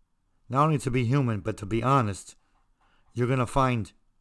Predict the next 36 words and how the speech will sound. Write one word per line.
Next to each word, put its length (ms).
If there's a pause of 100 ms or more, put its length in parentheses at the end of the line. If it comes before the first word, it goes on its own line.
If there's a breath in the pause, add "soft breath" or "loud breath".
(320)
your 180
voice. 480 (280)
And 100
when 100
you 80
find 300
your 100
voice, 440 (680)
Bam. 500 (640)
Not 280
only 440 (340 soft breath)
are 160
you 400
a 140
writer, 500 (580)
you're 180
the 120
writer 420
that 160
you're 140
supposed 500
to 100
be. 320 (400 soft breath)
And 180
if 180
you 120
continue 400
to 80
go 200
with 180
that 160
path, 380 (520 soft breath)
you're 180
gonna 180
get 180
published. 520